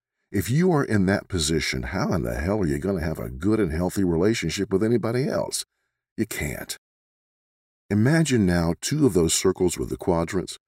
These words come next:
but two of them. Imagine they represent two healthy people with good boundaries, meaning they are totally responsible for what each one says, does, thinks, and feels. Now bring these circles together on paper or in your mind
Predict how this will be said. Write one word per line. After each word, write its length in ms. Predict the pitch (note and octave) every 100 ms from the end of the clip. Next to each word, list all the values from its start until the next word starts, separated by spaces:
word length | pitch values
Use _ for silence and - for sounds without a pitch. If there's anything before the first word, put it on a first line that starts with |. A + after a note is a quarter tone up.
| _
but 160 | - -
two 220 | - A#2+
of 80 | C#2+
them. 180 | - - _ _ _ _
Imagine 440 | G2 A2 F#3+ F3+
they 120 | A2 F#2+
represent 680 | F#2 F#2 F2+ E2 E2+ -
two 360 | - - E3 D3+
healthy 520 | A2+ A2+ E2+ - F#2
people 500 | - F2+ D2 - G1+ - _ _ _
with 220 | F#2 D#2+
good 280 | D#2+ G2+ G2+
boundaries, 680 | E2+ C#2+ C#2 - - G1+ - - _ _ _
meaning 320 | E2 G#2+ A2 F#2
they 100 | C#2
are 160 | B1 -
totally 460 | - G#2+ B2 C3+
responsible 800 | C3+ C#3 - C2+ G#1 - - D2+ - _ _
for 120 | F2
what 200 | D2+ C#2+
each 280 | E2 G#2 -
one 180 | F#2+ F#2
says, 340 | - C#2 D#2+
does, 260 | - B1+ B1
thinks, 320 | - A#1 -
and 120 | A#1+
feels. 420 | C2 A#1+ G1+ - - _ _
Now 100 | E2+
bring 320 | E2 F#2+ F#3 G3
these 180 | C#3
circles 440 | - G2 F#2 E2 -
together 540 | - D2+ F2 E2+ E2
on 180 | C2 C#2+
paper 420 | - A#1+ A#1 A1+ - _ _
or 140 | - C#2+
in 100 | F#2
your 120 | F#2
mind 440 | D2 G1+ G1+ G1+